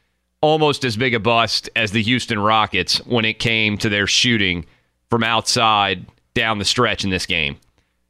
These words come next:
I wanna put into context how bad the Rockets were from three, from a statistical perspective. My guy, Mike Mulvihill, who is a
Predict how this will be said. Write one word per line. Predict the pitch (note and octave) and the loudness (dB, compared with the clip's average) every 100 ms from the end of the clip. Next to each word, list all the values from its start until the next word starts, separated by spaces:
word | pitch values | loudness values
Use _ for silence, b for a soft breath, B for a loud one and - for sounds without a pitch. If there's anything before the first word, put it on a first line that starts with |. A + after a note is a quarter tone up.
| _ _ _ - | _ _ _ -2
I | |
wanna | A3 G3 | 0 2
put | G3 F#3 | 2 2
into | C#3 | 0
context | - B2 B2+ A2+ A2 - | -2 0 0 -2 -4 -4
how | - G2 A#2+ | -4 0 0
bad | G2+ D#2+ G#2 G2+ F#2 - | -2 -4 -2 0 -2 -4
the | G#2+ A2+ | -4 -4
Rockets | G2 G#2 G#2+ - F2+ F#2+ | 0 2 2 0 -6 -4
were | F2 F#2+ E2+ D2+ - _ _ _ _ | -2 0 0 -4 -8 _ _ _ _
from | - B2+ A2+ | -4 0 0
three, | F#2+ A2 G2 D#2 C2+ - _ _ _ - | -2 -2 0 -2 -4 -12 _ _ _ -2
from | C#3+ C#3 | 0 0
a | |
statistical | C3 C#3 - D#3 - D3 C3+ A#2 | -2 -2 -2 -2 -2 -2 0 0
perspective. | A2 - G2+ - E2 D#2 | -2 0 -4 -4 -4 0
My | C3+ G3 | 0 2
guy, | G#3 E3 | 2 0
Mike | B2 C3+ A2+ | 0 -2 0
Mulvihill, | A#2 A2 F2+ E2 E2 C#2+ - _ _ _ | 0 0 0 -2 -2 -4 -10 _ _ _
who | C3 B2+ | 0 2
is | B2+ B2 A#2 G#2+ A#2+ | 2 2 2 -2 -2
a | A#2 A2+ G#2+ G#2+ | 0 0 0 -2